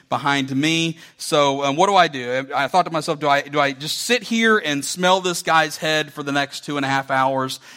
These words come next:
And the answer was yes, I did. I sat there and I smelled his head for the next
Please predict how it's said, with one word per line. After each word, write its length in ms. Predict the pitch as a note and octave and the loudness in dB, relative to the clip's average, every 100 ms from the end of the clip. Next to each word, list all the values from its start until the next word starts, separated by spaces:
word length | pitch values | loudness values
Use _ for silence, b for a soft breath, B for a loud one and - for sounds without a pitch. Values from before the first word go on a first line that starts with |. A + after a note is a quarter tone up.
| B | B
And 160 | C3 C#3 | -6 -2
the 200 | C#3 D3 | 0 0
answer 280 | D#3 - D3 | 0 -4 -2
was 280 | C#3 C#3+ B2+ | 0 0 0
yes, 460 | C3+ D3+ - - | 0 -2 -6 -10
I 80 | B2 | -10
did. 480 | C3 C#3+ C#3+ C#3 C3 | -4 -4 -4 -12 -18
I 60 | A#2+ | -10
sat 200 | C3+ C3+ | -10 -8
there 200 | C3+ B2+ | -10 -8
and 120 | A#2 | -12
I 120 | A#2 | -12
smelled 360 | - C#3 C#3 C#3 | -10 -4 -4 -4
his 160 | C3+ | -6
head 240 | C#3 C3 C3+ | -4 -4 -6
for 60 | |
the 80 | C3 | -6
next 320 | C3 - - | -6 -8 -16